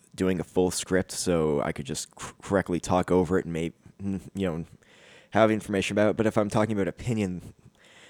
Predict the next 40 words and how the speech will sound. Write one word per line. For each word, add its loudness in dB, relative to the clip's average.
the 0
point 2
of -2
writing 2
it 0
down 6
actually 0
makes 0
it 2
not 2
as 0
useful, -2
'cause -6
then -4
it's -10
like, -2
"Oh, 6
I'm 6
all 6
over 2
the -4
place. -4
I'm -6
running 0
all 4
over 0
the -2
place 2
trying -4
to -10
figure -2
out -2
how 0
I'm -2
gonna -4
talk -2
about -10
this -8
thing, -4
and -6